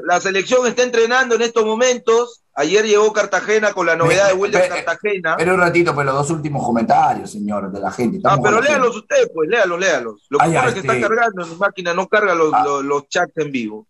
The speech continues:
Speaker 2: Ah, ya, Michelle Romero dice, "No, mi sensei, está perdiendo por todos lados." A ver,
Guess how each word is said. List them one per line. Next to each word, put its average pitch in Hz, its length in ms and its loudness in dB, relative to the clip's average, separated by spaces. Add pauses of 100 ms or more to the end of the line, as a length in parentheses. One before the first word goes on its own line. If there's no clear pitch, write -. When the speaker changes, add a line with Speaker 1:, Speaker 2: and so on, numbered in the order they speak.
(120)
Speaker 2:
Ah, 147 140 4
ya, 131 240 0
Michelle 180 420 0
Romero 170 420 0
dice, 156 320 0
"No, 165 180 2 (420)
mi 143 120 -8
sensei, 143 600 -4
está - 220 0
perdiendo 156 440 -2
por 131 180 -2
todos 160 380 2
lados." 147 680 2 (120)
A 135 140 2
ver, 156 360 -2